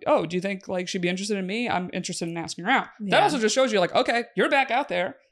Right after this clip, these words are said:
Speaker 1: And also shows, "Oh, you're not interested in me."
Speaker 2: Yeah. Oh, I've had that happen before of
Speaker 1: I've had it happen many times. <laughs>
Speaker 2: Yeah. Not even this, like, exact situation, but just, like,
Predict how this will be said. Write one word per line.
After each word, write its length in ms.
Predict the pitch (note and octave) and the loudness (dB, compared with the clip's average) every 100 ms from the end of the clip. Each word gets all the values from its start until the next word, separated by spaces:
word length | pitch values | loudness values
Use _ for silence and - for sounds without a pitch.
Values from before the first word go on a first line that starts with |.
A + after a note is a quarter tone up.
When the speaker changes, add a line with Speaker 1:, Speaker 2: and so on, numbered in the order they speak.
| _ _ - | _ _ -2
Speaker 1:
And 160 | A3 G#3+ | 0 2
also 220 | D4 C4 | 2 2
shows, 320 | A#3+ G#3 G3+ G3 | 4 2 2 0
"Oh, 80 | |
you're 160 | G3+ G3+ | 2 2
not 160 | G3 F3+ | 2 0
interested 320 | F#3+ F3+ F3 | -2 -6 -8
in 80 | - | -8
me." 220 | - - _ | -12 -18 _
Speaker 2:
Yeah. 640 | F#3+ F3 F#3 G3 G3 F#3 E3+ | 0 4 4 6 6 4 2
Oh, 380 | G3 F#3+ F#3 F3 - | 4 6 6 6 4
I've 160 | F3+ | 0
had 120 | F#3+ D#3+ | 0 0
that 80 | E3+ | 0
happen 260 | D#3+ D#3 | -2 -4
before 460 | D#3+ D#3+ D#3+ D#3+ D3+ | -8 -2 4 6 6
of 360 | D3 D3+ D3+ F#3 | 6 4 2 2
Speaker 1:
I've 80 | |
had 120 | F#3+ E3 | 2 2
it 80 | |
happen 280 | D#3 F#3+ G#3+ | 2 0 0
many 220 | A#3 C#4 | 2 2
times. 240 | - E3+ - | 0 -4 0
<laughs> 160 | A#3+ G#3+ | 2 6
Speaker 2:
Yeah. 380 | C#4+ F3+ D#3 G3 | 8 6 4 2
Not 200 | G3+ A#3 | 2 2
even 180 | C4 | 2
this, 180 | B3 A3+ | 2 2
like, 160 | G3+ F#3 | 2 0
exact 400 | F3+ F3+ D#3+ D#3 | -2 0 -2 -2
situation, 480 | - F3+ - F3 G3+ | -8 -8 -6 -2 0
but 120 | F3+ | 0
just, 160 | F#3 F#3 | -2 0
like, 220 | F3+ F3 | -2 -2